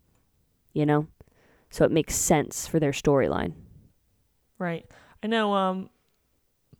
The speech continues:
Speaker 2: a lot of people have, I've seen stuff online about just in general bringing covid into T V shows.
Speaker 1: Mm-hmm.
Speaker 2: Um, a lot of people don't want it in there 'cause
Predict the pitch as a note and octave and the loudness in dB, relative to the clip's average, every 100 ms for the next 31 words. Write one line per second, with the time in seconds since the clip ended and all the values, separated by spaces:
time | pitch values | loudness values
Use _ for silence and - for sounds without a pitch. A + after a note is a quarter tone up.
0 | _ _ _ _ _ _ _ _ _ _ | _ _ _ _ _ _ _ _ _ _
1 | _ _ _ - A3 G#3+ G#3 A3 G3+ F#3+ | _ _ _ -4 2 2 0 -4 -2 0
2 | F#3 F3 E3 - - F#3+ F3 G3 F3+ F#3 | 2 0 -2 -12 -8 -8 -4 -2 -4 -6
3 | - _ _ - F3+ F3 E3+ D#3+ E3 E3+ | -14 _ _ -4 -4 -2 -2 -2 0 0
4 | F3 E3 E3 D#3 D#3 - _ _ _ _ | -2 -4 -4 -4 -6 -10 _ _ _ _
5 | _ - G#3+ G3+ - G3+ F#3 G3 F#3 F3+ | _ -6 -4 -4 -4 -4 -2 0 0 0
6 | E3 E3 E3+ E3 E3 E3 - _ _ _ | -2 -2 -4 -4 -4 -6 -10 _ _ _
7 | - F#3+ E3+ E3 E3 E3 D#3+ D#3+ - - | -2 0 0 -2 -4 -2 -4 -6 -8 -8
8 | E3+ E3+ - D#3 D#3 E3 - _ _ _ | -6 -6 -6 -6 -6 -8 -16 _ _ _
9 | - F3 D#3 - - - F3 F#3+ G3+ G3+ | -6 -6 -6 -10 -10 -6 -2 -2 -2 -4
10 | F3+ E3+ E3+ F3+ F3 F3+ - _ _ _ | -4 -6 -4 -2 -2 -2 -12 _ _ _
11 | _ _ G#3 G#3+ G#3 G#3 G#3+ G#3+ G#3 F3 | _ _ -2 0 0 0 -2 -2 -4 -6
12 | E3 - | -8 -14